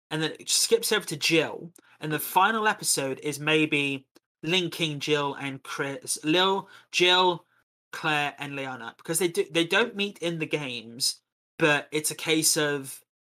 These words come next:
they could have, if they're gonna link them up, do it that way. And this movie was made for twenty-five million. They should have given it more money, double at least, in my opinion, 'cause you could have done a lot more.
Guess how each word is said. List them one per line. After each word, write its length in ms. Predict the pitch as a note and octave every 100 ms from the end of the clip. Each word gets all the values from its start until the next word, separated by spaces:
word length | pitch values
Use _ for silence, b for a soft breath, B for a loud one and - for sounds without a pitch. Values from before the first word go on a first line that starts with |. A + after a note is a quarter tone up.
| _ D3+
they 120 | D#3
could 180 | - D#3
have, 140 | C3+ -
if 140 | F3
they're 100 | A#3
gonna 180 | B3+ A#3
link 260 | G#3+ G3 -
them 160 | D3+
up, 200 | C3+ C3+
do 140 | D#3 C#3+
it 120 | B2+
that 240 | B2+ -
way. 360 | C3 A#2+ G2 - _ _ _ _ _ -
And 720 | D3 C#3+ C#3+ C#3+ C#3+ C#3 - - _ _ _ _ -
this 160 | D#3
movie 220 | G3 A#3 A#3
was 140 | G3+
made 200 | F#3+ F3+
for 60 | E3+
twenty-five 560 | - D3+ C#3+ D3 C#3
million. 480 | B2 B2 B2 B2 B2+ _ _ _ -
They 60 |
should 200 | C3 F3+
have 100 | F3
given 200 | D#3 D3+
it 100 | C#3
more 160 | C3 C3
money, 420 | A#2+ A2+ A2+ A2+ _ _ _ _ _ C#3 C3
double 280 | E3+ D#3 C3
at 120 | B2+
least, 420 | B2 B2 - - -
in 60 |
my 120 | C3+ B2+
opinion, 280 | D3 B2+ B2+
'cause 140 | -
you 100 | C3+
could 160 | D#3 C#3
have 80 | C3+
done 140 | B2
a 40 |
lot 260 | B2+ F#3+ -
more. 440 | B2+ A#2+ A#2+ B2+